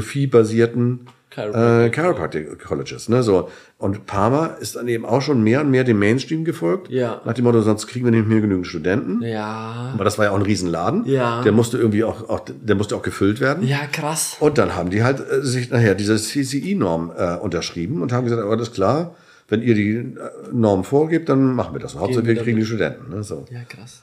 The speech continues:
Speaker 1: Und das ist halt so ein bisschen so der Nachteil, wenn das halt so ein bisschen dann mehr und mehr halt schulmedizinisch wird,
Speaker 2: Ja.
Speaker 1: sozusagen, ne, so. Weil einige haben das immer angestrebt und das,
Speaker 2: Ja.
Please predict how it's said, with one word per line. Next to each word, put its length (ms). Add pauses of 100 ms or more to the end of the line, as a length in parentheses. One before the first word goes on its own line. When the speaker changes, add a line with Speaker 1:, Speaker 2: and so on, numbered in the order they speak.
Speaker 1:
Und 140
das 140
ist 160
halt 160
so 100
ein 80
bisschen 300
so 80
der 120
Nachteil, 640 (380)
wenn 160
das 180
halt 160
so 80
ein 80
bisschen 480
dann 180
mehr 180
und 100
mehr 200
halt 180
schulmedizinisch 680
wird, 140
Speaker 2:
Ja. 160
Speaker 1:
sozusagen, 260
ne, 100
so. 240 (360)
Weil 240
einige 420 (680)
haben 200
das 140
immer 180
angestrebt 640
und 160
das, 160
Speaker 2:
Ja. 60